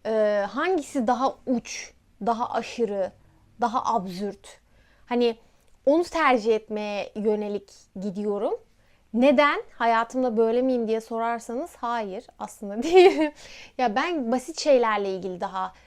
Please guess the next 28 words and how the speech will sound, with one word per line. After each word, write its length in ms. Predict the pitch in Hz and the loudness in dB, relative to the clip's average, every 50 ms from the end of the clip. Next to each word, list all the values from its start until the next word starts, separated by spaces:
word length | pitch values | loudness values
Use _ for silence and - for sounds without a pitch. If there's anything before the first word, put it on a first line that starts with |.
| _ _ _ _ - | _ _ _ _ -6
e, 60 | 202 | -6
enteresan 720 | 196 190 - - 214 214 - 208 208 196 - 208 196 196 185 | -4 -4 -4 -6 -6 -4 -4 -4 -4 -4 -6 -8 -10 -10 -10
seçimler 500 | - - 208 202 - 202 196 196 180 180 | -10 -10 -10 -10 -10 -10 -10 -8 -8 -6
yapıyorum. 440 | 180 165 170 - - 190 180 180 196 | -6 -6 -8 -8 -8 -8 -8 -6 -6
Yani 160 | 202 190 233 | -6 -6 -6
giyimimle 580 | - 220 240 254 277 285 294 311 311 294 269 240 | -6 -4 -2 0 0 0 0 -2 0 0 0 -2
ilgili 200 | 226 202 226 254 | -2 -2 -4 -4
mesela 280 | 247 233 233 - 233 240 | -4 -4 -4 -4 -6 -6
çok 180 | - 269 254 | -6 -8 -8
fazla 300 | - 262 240 240 214 226 | -6 -4 -4 -4 -2 -4
insanın 300 | 226 233 226 - 240 240 | -4 -4 -4 -6 -8 -10
tercih 340 | 226 240 226 214 214 208 233 | -8 -6 -6 -6 -4 -4 -6
etmeyeceği 340 | 226 - 226 196 214 208 202 | -6 -6 -6 -6 -6 -6 -6
şeyleri 380 | - 214 202 196 202 208 208 | -6 -8 -8 -8 -8 -8 -8
giyebilirim. 640 | 180 190 202 202 190 175 202 196 185 185 196 - 185 180 _ _ _ _ - _ - 262 | -8 -8 -6 -6 -6 -6 -8 -8 -8 -8 -10 -10 -12 -14 _ _ _ _ -18 _ 2 4
Rahat 340 | 311 349 359 415 415 - - | 6 6 6 6 2 2 2
da 120 | 294 240 208 | 2 4 4
bir 60 | 226 | 4
hayatım 540 | 208 196 196 190 175 - - - 214 220 202 | 2 2 2 2 0 -2 -4 -6 -6 -6 -4
vardır. 320 | 180 180 185 185 180 190 | -4 -6 -8 -8 -6 -4
Yani 300 | 208 220 214 208 214 202 | -2 -2 -2 -2 -2 0
böyle 120 | 214 214 | 0 -2
çok 260 | 214 - 240 - - - | -2 -2 -6 -8 -8 -8
atraksiyonlar, 1040 | - 220 - - - 214 196 - - - - 240 226 226 220 220 220 220 220 220 214 | -10 -10 -8 -8 -10 -10 -10 -10 -12 -8 -4 -2 -2 -2 -2 -2 -2 -2 -2 -4 -4
manyak 540 | 214 202 196 208 214 214 214 214 214 208 - | -4 -4 -4 -4 -4 -2 -2 -4 -4 -4 -4
manyak 260 | 226 214 214 214 208 | -4 -4 -4 -6 -8
şeyler 360 | - - 233 208 208 214 208 | -8 -6 -6 -4 -4 -4 -4
falan 400 | 208 - - 214 214 214 214 214 | -4 -4 -6 -4 -4 -4 -6 -8